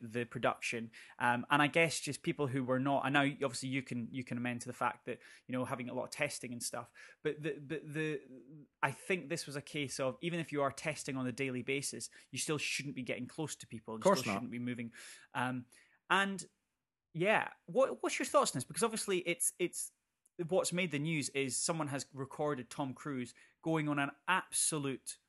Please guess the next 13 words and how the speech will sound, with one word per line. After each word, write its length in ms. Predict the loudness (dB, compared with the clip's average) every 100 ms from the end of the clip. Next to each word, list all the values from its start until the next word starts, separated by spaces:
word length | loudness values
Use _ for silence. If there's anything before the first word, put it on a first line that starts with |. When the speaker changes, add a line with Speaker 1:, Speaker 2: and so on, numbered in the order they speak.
| _
Speaker 1:
rant 640 | -8 4 6 6 2 -8 -8
about 300 | 2 2 2 -4
Speaker 2:
Yeah. 80 | -2
Speaker 1:
this. 240 | -2 -2 -6 _ _ _ _ _ 0
Um, 400 | 2 2 0 -8 -14 _ _ _ _ _ _ _ _ _ _ _ _
I 120 | -8
think 320 | -6 -4 -4 -4
very 340 | -2 2 0
justly, 540 | 0 -2 -2 -6 -2 8
though. 80 |
Speaker 2:
I 240 | 10 10 10
also 400 | 8 6 4 0
think 400 | 0 -6 -8